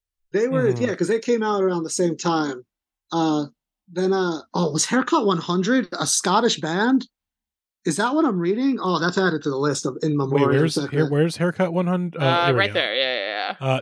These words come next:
Speaker 2: no, it
Speaker 3: British.
Speaker 2: says British.
Speaker 1: Oh, okay.
Speaker 2: Says British.
Speaker 1: Thank God, 'cause I would have gone on and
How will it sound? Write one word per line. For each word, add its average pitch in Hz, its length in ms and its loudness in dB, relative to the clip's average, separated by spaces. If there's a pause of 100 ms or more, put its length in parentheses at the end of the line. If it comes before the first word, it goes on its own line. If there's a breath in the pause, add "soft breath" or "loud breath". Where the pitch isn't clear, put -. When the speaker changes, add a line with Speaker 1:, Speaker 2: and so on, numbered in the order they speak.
Speaker 2:
no, 151 200 2
it - 20 4
Speaker 3:
British. 196 220 2
Speaker 2:
says 160 160 0
British. 151 340 2
Speaker 1:
Oh, 170 120 6
okay. 156 120 2
Speaker 2:
Says 139 120 2
British. 139 300 2
Speaker 1:
Thank 214 200 2
God, 156 360 0
'cause 160 120 -4
I 180 100 2
would 180 140 2
have 135 80 -10
gone 147 200 -2
on 139 260 -2
and 131 120 -4